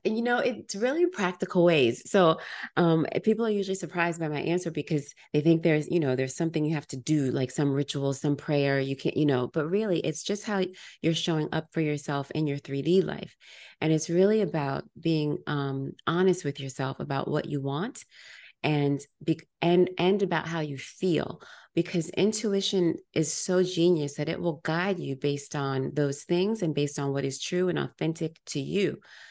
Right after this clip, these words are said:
So if you're telling yourself, for example, that you're happy at a job that you're not happy in, you won't ever be able to,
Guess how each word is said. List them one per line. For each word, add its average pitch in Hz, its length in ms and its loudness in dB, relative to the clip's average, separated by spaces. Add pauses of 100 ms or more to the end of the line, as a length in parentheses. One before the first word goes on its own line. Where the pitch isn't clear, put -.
(160)
So - 140 -2
if - 240 -2
you're 165 100 0
telling 190 420 -2
yourself, 160 400 -4
for 147 100 -6
example, 139 460 -4
that 139 160 -4
you're 139 140 -6
happy 151 360 -4
at 143 60 -4
a 139 60 -4
job 131 280 -6
that - 120 -6
you're 135 100 -2
not 135 240 -2
happy 135 400 -4
in, 185 260 -2 (500)
you 160 180 4
won't 175 260 6
ever 165 220 2
be 160 180 4
able 156 160 0
to, 156 340 -4